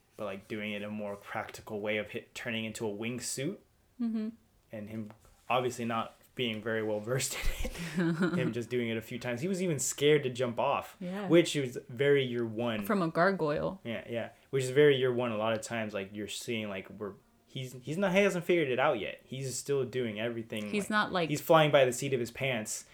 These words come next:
Speaker 1: and hoping it all works out. He has doubts when he does it, but after, like, you see years of him doing it, he's, it's like nothing to him.
Speaker 2: That's also one thing I feel like a lot of people are forgetting is that this is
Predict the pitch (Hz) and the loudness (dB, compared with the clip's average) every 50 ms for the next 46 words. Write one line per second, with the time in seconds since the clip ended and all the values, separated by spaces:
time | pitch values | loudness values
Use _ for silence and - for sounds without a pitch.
0 | - - - 123 120 - 135 139 135 135 123 117 117 110 110 110 113 107 104 104 | -16 -8 -6 -4 -2 0 0 0 0 0 0 2 2 2 4 4 4 2 0 -2
1 | - - - 120 113 110 95 80 - - _ _ _ _ _ - 135 127 117 131 | -4 -4 -2 0 2 0 0 -2 -6 -16 _ _ _ _ _ -10 -10 -6 -2 -2
2 | 127 120 110 - 107 104 107 104 - 113 107 104 101 101 98 104 104 123 147 143 | -2 -2 -2 0 0 0 0 0 -2 -6 -8 -6 -6 -6 -6 -6 -4 -6 -6 -6
3 | - - _ _ - - 123 110 117 135 135 - 135 120 110 107 104 - 120 120 | -8 -16 _ _ -6 -2 0 2 2 0 0 -2 -2 0 0 -2 -2 -4 -8 -8
4 | 113 - - 127 113 107 104 107 113 117 131 135 131 123 110 113 110 113 113 113 | -6 -6 -4 -4 -4 -4 -6 -6 -6 -2 0 0 0 0 -2 -6 -6 -6 -4 -4
5 | 104 131 143 156 156 139 123 120 117 - - 127 120 - - - 131 - - - | -2 -2 -2 -2 0 -2 -4 -4 -6 -8 -10 -10 -10 -10 -14 -16 -18 -16 -12 -12
6 | 110 95 92 98 110 123 127 - 113 95 87 - 95 - 220 233 202 311 320 - | -12 -10 -8 -8 -8 -8 -6 -8 -10 -10 -8 -10 -4 -2 0 0 0 -2 -4 0
7 | 320 294 240 185 190 190 - 202 190 180 180 - 170 170 165 165 160 160 156 156 | 0 2 2 2 2 0 0 0 0 0 -2 0 0 0 0 0 -2 -2 -2 -2
8 | 156 - - 156 151 - 160 156 151 - - 156 151 - 156 151 151 151 156 160 | -4 -4 -6 -8 -6 -4 -4 -4 -4 -4 -6 -6 -4 -4 -4 -4 -4 -2 -2 -2
9 | 151 - - 143 143 - 165 165 - - 214 208 202 196 - | -2 -2 -4 -6 -4 -2 -4 -4 -2 -2 -2 -2 -2 -2 -6